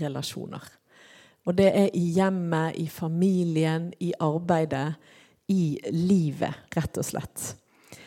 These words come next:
Eh, og det er jo virkelig ikke så ukomplisert, alt det vi leser i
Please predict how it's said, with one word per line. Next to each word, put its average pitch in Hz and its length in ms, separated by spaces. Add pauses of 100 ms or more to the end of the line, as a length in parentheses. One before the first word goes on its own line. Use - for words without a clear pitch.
(600)
Eh, 175 300
og 196 160
det 233 160
er 220 140
jo 175 100
virkelig 175 480
ikke 190 300 (100)
så 196 160
ukomplisert, 170 1120 (180)
alt 170 220
det 156 100
vi 151 160
leser 151 480 (240)
i 160 140